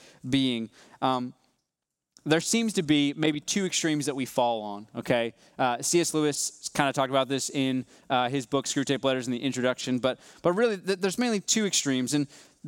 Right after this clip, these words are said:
the first one is that we fear him far too greatly, and the second one is that we ignore him as if he doesn't exist, okay? So we have a real enemy, but we have the ability to kinda fall in these extremes. So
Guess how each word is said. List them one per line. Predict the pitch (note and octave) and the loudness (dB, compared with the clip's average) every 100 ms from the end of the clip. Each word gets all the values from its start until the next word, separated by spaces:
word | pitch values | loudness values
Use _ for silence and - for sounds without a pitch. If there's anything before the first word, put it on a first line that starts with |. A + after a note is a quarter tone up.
| - | -4
the | E3 | -2
first | - A3 G#3+ | 2 0 2
one | G3 F3+ | 0 0
is | D#3 | 0
that | D3 E3 | 2 2
we | E3 | 0
fear | D3+ - - F3 F#3 | -6 -4 2 2 2
him | F#3+ G#3 | 0 -2
far | - E3+ D#3+ | -2 2 2
too | - G3+ | 0 -2
greatly, | D#3 C#3+ C3+ C3+ C#3+ _ _ _ _ - | 2 2 2 -2 -2 _ _ _ _ 0
and | D3 | 0
the | C#3+ | 2
second | - F3 E3 C#3+ | 2 2 2 -2
one | C#3 C3 | 0 0
is | B2 | 0
that | C3+ | 0
we | C3+ | 0
ignore | C#3 B2+ C#3 C#3 | -2 0 0 0
him | B2 A#2+ | -2 -2
as | A#2 | -2
if | A#2 | -4
he | A#2+ | 0
doesn't | A#2 A2 G#2+ | 0 0 -4
exist, | G#2 G2+ - - | -6 -6 -6 -8
okay? | G#2 A2 A2+ _ _ _ _ - | -2 -2 -2 _ _ _ _ -4
So | C3+ | 0
we | |
have | D3+ E3+ | 2 2
a | |
real | D3 G3+ A#3 | 2 2 2
enemy, | F#3 E3 D3+ D#3 - _ | 0 0 0 -2 -4 _
but | D3 | -2
we | C#3+ F3+ | 2 2
have | F3+ D#3+ D#3 C#3+ _ - | 4 4 2 -2 _ 0
the | D3+ | 2
ability | C3+ D#3 C3+ | 4 2 2
to | C3 | 0
kinda | D3 | -2
fall | B2 D3 C#3+ | 0 0 0
in | |
these | C3+ B2 | -2 -2
extremes. | A#2+ - A2+ A2 | -4 -2 -2 2
So | D3 | 2